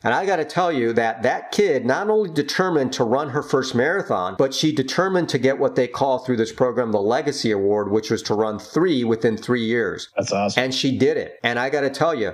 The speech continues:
Speaker 1: it's not just a matter of just going out there and starting to run. It's corralling a lot of resources.
Speaker 2: Right.
Speaker 1: It's convincing people that you're into this. I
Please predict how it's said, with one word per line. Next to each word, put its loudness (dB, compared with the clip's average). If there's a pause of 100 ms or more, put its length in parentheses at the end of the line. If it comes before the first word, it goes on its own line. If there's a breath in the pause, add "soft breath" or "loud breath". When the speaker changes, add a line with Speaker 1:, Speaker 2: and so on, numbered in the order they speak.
Speaker 1:
it's 0
not 0
just -4
a 2
matter 0
of -2
just -4
going 2
out -2
there 2
and -2
starting 0
to -2
run. -2
It's 2 (320 loud breath)
corralling 0
a 2
lot 2
of 0
resources. 0 (120)
Speaker 2:
Right. 2
Speaker 1:
It's -2
convincing 0
people 2
that -2
you're 2
into 2
this. -2 (240 loud breath)
I 0